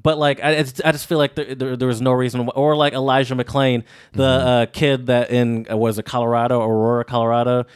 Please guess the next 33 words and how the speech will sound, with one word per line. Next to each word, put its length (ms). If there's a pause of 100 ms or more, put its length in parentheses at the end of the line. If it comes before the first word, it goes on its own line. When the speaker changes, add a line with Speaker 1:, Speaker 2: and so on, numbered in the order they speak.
(180)
Speaker 1:
and 140
he, 220
and 180
he, 380
um, 600 (640)
I 120
don't 100
know. 140
I 120
just 220
feel 140
like 100
there's 180
so 200
many 120
times 360
where 80
things 300
get 220
escalated 640
where, 220
like, 280 (160)
it 220 (100)
never 380
had 220
to 80
be 180
at 100
this 160
level 280
to 100
begin 300
with. 260